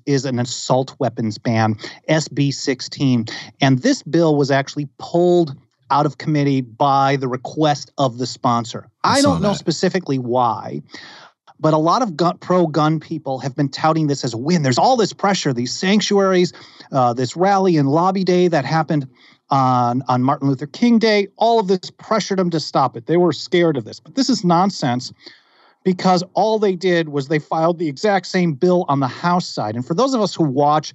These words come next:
Speaker 1: state legislatures every single year, and I watch hundreds of bills every single year, most of them are garbage. I would say thousands of bills when you get down to it. Most of them are garbage.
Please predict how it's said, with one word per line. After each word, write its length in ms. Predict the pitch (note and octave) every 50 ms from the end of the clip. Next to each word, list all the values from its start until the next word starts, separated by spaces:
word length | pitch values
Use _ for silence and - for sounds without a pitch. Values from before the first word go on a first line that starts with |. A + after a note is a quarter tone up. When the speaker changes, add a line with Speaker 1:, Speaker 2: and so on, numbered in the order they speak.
| _ _
Speaker 1:
state 340 | - - - F3 E3+ E3
legislatures 800 | - C3+ C3 C3+ D#3 D3 - - C3+ B2 B2 B2 - A#2+ A2+ A2+ - - - _ _ _ _ _ _ -
every 460 | D#3+ E3 C#3+ C3+ C#3 D3 D3 C#3+ C#3
single 460 | - - - D#3+ D3+ C#3 C3+ B2+ B2
year, 180 | B2 C3+ B2+ A2
and 100 | A2 C3+
I 60 | F3
watch 240 | F3+ D3+ C3 - - - - -
hundreds 640 | - - - - E3+ E3+ E3+ D#3 B2 A#2+ A2+ A2 A#2
of 140 | A2+ G#2 -
bills 380 | A#2+ A#2 A2 G2+ F#2+ F#2 - - -
every 580 | B2+ A#2+ A#2 A#2+ A#2 G#2+ G2 F#2 F#2 F#2 F2+ F2
single 640 | - - - - B2+ A#2 A#2 A2+ G#2 G2+ F#2 F#2
year, 180 | F#2+ G2+ F#2+ F2+
most 400 | G2 B2+ E3 G#3+ G3+ - - F#3
of 160 | D3 A2+ A2
them 240 | A#2+ A#2 A2+ A2+ G#2
are 220 | G2 G2 G#2 G#2 G2+ G#2 G#2 -
garbage. 560 | - D3 C#3 C3+ C3+ B2 A2 F#2 F2+ - - -
I 180 | F3 F3+ F#3 E3+
would 140 | E3+ E3
say 120 | - D#3 B2+
thousands 440 | - - C#3 A2+ A2+ G#2 G#2+ G#2+ -
of 100 | G#2 F#2
bills 240 | G#2+ G2 F#2+ F#2+
when 140 | - B2 A2
you 80 | G#2+ G2+
get 140 | G#2 G2+ -
down 200 | A#2 G#2 F#2 F#2+
to 140 | - C3
it. 100 | A2 G#2+ - - - - - - - - - _
Most 100 | - A#3+
of 40 | A3+
them 120 | G#3+ G#3+ F#3
are 80 | D3+
garbage. 400 | - D#3 D3+ D3+ D3 C3 - -